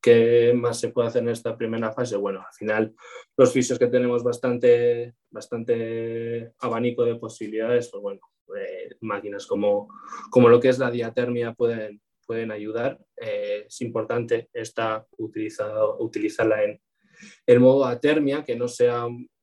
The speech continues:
eh, muy calurosa, porque eso puede hacer que se genere mayor va-, vasodilatación y en caso de que haya sangrado puede favorecer que haya más sangrado. Entonces es importante regular un poquito ese calor, que sea bastante bajita, más que nada para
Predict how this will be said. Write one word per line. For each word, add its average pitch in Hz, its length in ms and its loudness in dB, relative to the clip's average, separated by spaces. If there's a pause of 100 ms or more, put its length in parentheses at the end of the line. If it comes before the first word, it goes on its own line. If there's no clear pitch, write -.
(140)
eh, 120 460 2
muy 127 200 -4
calurosa, 123 600 0
porque 110 240 -8
eso 117 240 -4
puede 120 320 4
hacer 113 340 -8
que 107 220 -8
se - 240 -20
genere 110 260 -6
mayor 117 380 0
va-, 120 160 0
vasodilatación 113 840 -4
y 113 80 0
en 101 80 -6
caso 101 260 -8
de 101 120 -12
que 104 140 -6
haya 104 120 0
sangrado 101 720 0 (240)
puede 117 360 6 (140)
favorecer 110 680 0
que 110 140 -6
haya 104 220 -6
más 101 180 -12
sangrado. 101 480 -10
Entonces 101 320 -6
es 98 120 -12
importante 101 460 -6
regular 98 320 -2
un 101 120 -6
poquito 101 300 -6
ese - 180 -10
calor, - 340 2 (260)
que 101 100 -6
sea 101 400 0 (220)
bastante 104 440 0
bajita, 117 440 2
más 101 200 -2
que 104 80 -4
nada 113 280 -2
para 117 300 -2